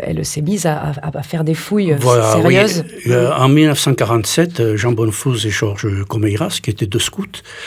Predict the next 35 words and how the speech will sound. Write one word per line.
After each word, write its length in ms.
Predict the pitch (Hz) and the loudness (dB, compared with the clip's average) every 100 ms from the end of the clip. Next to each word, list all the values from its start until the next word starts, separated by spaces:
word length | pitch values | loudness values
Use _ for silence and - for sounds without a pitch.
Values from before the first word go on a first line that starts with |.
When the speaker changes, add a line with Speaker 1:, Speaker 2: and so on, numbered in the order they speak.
| - - - - - | -16 -18 -20 -20 -10
Speaker 2:
ont 220 | - 123 131 | 0 2 2
découvert 540 | 127 143 117 127 156 | 2 0 0 0 0
la 160 | 123 113 | 0 0
grotte, 400 | - 156 - 120 | -2 -4 -2 -2
euh, 240 | 120 120 - | 0 -2 -4
des 140 | 113 | -2
Côtes. 320 | 139 123 - 87 - _ _ - - - | 0 -2 -2 -10 -10 _ _ -20 -20 -6
Et 80 | 135 | -4
c'est 180 | - 139 | 0 0
à 80 | |
partir 400 | 131 123 - 113 | 0 -2 -2 -4
de 120 | 101 107 | -2 0
là 280 | 123 185 175 - - _ - | 0 -2 -8 -20 -20 _ -2
que 220 | 123 127 | 0 2
se 120 | - | 0
sont 300 | 135 - 131 | -2 0 0
structurées 640 | 139 - 143 - 127 120 139 | 0 -2 -6 -2 -2 0 0
des 140 | 120 | -2
fouilles, 420 | - 123 139 160 170 - - | -4 -4 -2 -2 -4 -10 -6
euh, 200 | 117 104 | -4 -2
dans 140 | 120 | 0
le 140 | 117 98 | 2 0
cadre 320 | - 139 113 | -2 -4 -4
justement 480 | 98 101 101 104 131 | -8 -6 -4 -2 -2
de 200 | 107 95 | -2 -6
cette 340 | - 101 104 | -6 -6 -4
section 420 | - 101 - 127 | -6 -6 -6 -4
spéléo-préhistoire. 1120 | 139 - 107 98 117 120 - 110 - 90 87 - - - - - - - | -4 -4 -4 -2 -4 -6 -10 -12 -10 -10 -12 -14 -20 -20 -20 -20 -20 -6
Et, 320 | 113 123 143 120 | -2 0 -2 -4
euh, 100 | 110 | -2
ensuite, 480 | 104 101 - 143 143 | 0 -2 0 0 2
les, 500 | 135 123 107 110 107 | 0 2 0 0 0
euh, 500 | 113 101 104 101 104 104 107 | -2 -4 -6 -8 -10 -10 -10
les 240 | 131 104 | -6 -2
fouilles, 480 | 104 - 113 143 135 | -2 -2 -2 2 2